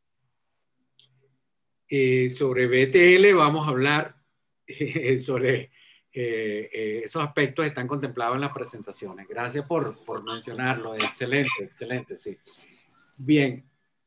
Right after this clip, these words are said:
Eh, bueno, vamos, vamos, vamos a avanzar porque tenemos muchísimas otras cosas. Eh, y, bueno, tenemos que ganar tiempo. En todo caso,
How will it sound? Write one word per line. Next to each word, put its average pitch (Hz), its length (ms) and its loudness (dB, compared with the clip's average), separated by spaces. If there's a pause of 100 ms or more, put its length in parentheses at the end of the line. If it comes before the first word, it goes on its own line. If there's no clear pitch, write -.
(120)
Eh, 147 880 4 (360)
bueno, 165 320 4
vamos, 175 400 2
vamos, 190 420 -2
vamos 202 260 0
a 233 40 0
avanzar 190 420 2
porque 196 180 0
tenemos 170 440 -2
muchísimas 180 720 -4
otras 170 300 -2
cosas. 185 420 -2 (920)
Eh, 143 920 2 (1400)
y, 135 760 0 (120)
bueno, 143 320 -2
tenemos 139 240 -2
que 190 80 4
ganar 139 320 0
tiempo. 131 240 -2 (1500)
En 147 160 -4
todo 175 200 4
caso, 233 560 2